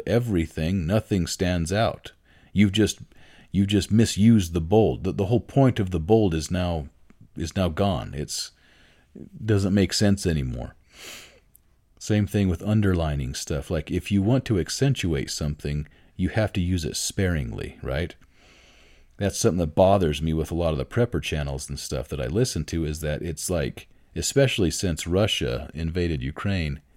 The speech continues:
it's been this every single day, and I'm like, "Okay, y-, you've, you've lost me now." And I know that things are bad. I know that this is a,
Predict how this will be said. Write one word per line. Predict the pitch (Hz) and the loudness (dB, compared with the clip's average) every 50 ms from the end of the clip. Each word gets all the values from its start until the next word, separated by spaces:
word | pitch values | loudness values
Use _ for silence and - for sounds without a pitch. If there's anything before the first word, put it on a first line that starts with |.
| _ _ _ _ _ _ _ _ _ _ _ _ _ _ _ _ _ _ _ | _ _ _ _ _ _ _ _ _ _ _ _ _ _ _ _ _ _ _
it's | 98 87 - - | 0 0 0 -2
been | - 101 104 101 98 95 92 | 0 2 2 4 4 4 2
this | 90 90 85 80 - - - - - - - _ _ _ _ _ _ _ _ _ _ _ _ _ _ _ _ _ | 2 2 0 -2 -4 -6 -8 -8 -10 -14 -18 _ _ _ _ _ _ _ _ _ _ _ _ _ _ _ _ _
every | 101 104 101 98 104 101 | 0 0 2 2 2 0
single | 92 - - 107 98 92 87 87 82 | 0 0 0 0 2 2 2 2 0
day, | 87 98 98 98 90 | 2 0 2 2 2
and | 82 87 | 0 0
I'm | 87 90 | 0 0
like, | 90 85 80 - | 0 0 -2 0
"Okay, | - 135 113 - | 0 2 2 2
y-, | 82 87 - | 0 -2 -2
you've, | - 98 92 92 95 95 92 | -2 -2 0 0 -2 0 0
you've | 95 92 95 | -2 0 0
lost | 104 104 110 104 95 - - | 2 4 4 4 2 0 -2
me | 85 78 71 67 | 0 0 0 0
now." | 64 58 53 53 73 - - | -2 -4 -6 -8 -10 -10 -4
And | - 101 104 120 | 0 2 4 4
I | 120 131 135 | 4 4 4
know | 135 151 175 196 175 117 | 4 2 2 2 2 0
that | 85 67 - - | 0 -4 -4 -2
things | - 92 82 76 76 76 | -2 -2 0 0 -2 -4
are | 71 65 | -4 -6
bad. | 69 71 62 52 50 50 - - | -4 -4 -4 -4 -6 -8 -10 -8
I | 82 80 92 101 | -4 -2 0 2
know | 98 101 120 151 165 131 | 2 4 4 4 4 2
that | 92 73 - 87 | 2 -2 -2 -2
this | 87 80 - 92 | -4 -2 -2 -4
is | 85 80 82 | -4 -4 -4
a, | 76 71 67 69 | -4 -4 -4 -6